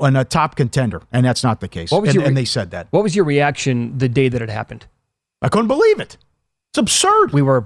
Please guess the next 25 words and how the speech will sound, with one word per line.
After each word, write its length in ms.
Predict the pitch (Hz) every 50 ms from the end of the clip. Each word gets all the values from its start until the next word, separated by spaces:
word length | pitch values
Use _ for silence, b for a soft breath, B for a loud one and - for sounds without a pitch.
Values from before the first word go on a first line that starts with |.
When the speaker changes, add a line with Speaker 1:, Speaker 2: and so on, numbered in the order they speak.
| - _
Speaker 2:
completely 400 | - 147 139 - 202 208 180 156 139
blown 240 | 127 143 135 127 117
away. 220 | 110 110 110 98 -
Speaker 1:
And 100 | 226 240
it, 100 | 226 208
it 140 | 226 226 214
ruined, 760 | 185 170 170 180 233 339 381 339 220 165 160 185 175 190 - _ _ _ -
and 180 | 185 196 202 170
because 460 | 190 202 - - - 277 277 196 196
of 120 | 190 160 165
that 300 | 262 294 359 370 - -
deal, 400 | 180 160 139 135 139 175 202 - _ _ _ _ _ _ _ _ _ -
it's 200 | 214 208 - -
the 120 | - 220 196
reason 400 | 208 226 233 214 160 185 196 151
Durant 400 | - 202 208 240 277 302 262 -
stayed 280 | - - 190 190 208 254
in 80 | 254
Brooklyn. 360 | - 359 392 - - 311 - - _ _ _ _ - - _ _ _ _ _ -
I 40 | 220
mean, 120 | 220 190
how 160 | 165 262 339
do 80 | 359 339
you 100 | 269 220
say, 500 | - - - 277 311 285 247 220 -